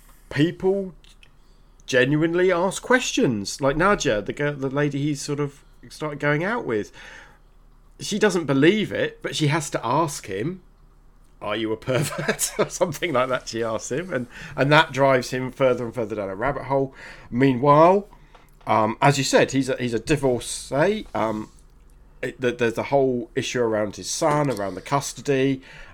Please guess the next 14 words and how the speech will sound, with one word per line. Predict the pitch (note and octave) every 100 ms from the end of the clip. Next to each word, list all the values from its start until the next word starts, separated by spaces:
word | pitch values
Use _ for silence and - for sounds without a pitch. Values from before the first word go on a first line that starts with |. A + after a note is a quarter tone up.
| -
Um, | F#2 F#2 F#2 F2+ E2 - _ - - - - - -
but | E3+
they | E3+
phoned | D3 F#3+ F#3 G3+
his | E3+ E3
fucking | - F#3+ - F3
ex-wife, | D#3 - E3+ E3+ D3+
who | C#3
doesn't | D#3+ E3
even | D3 C#3+ D3+
live | C#3+
in | C#3+
the | B2+
village, | E3 C3+ G#2 D#3+ - -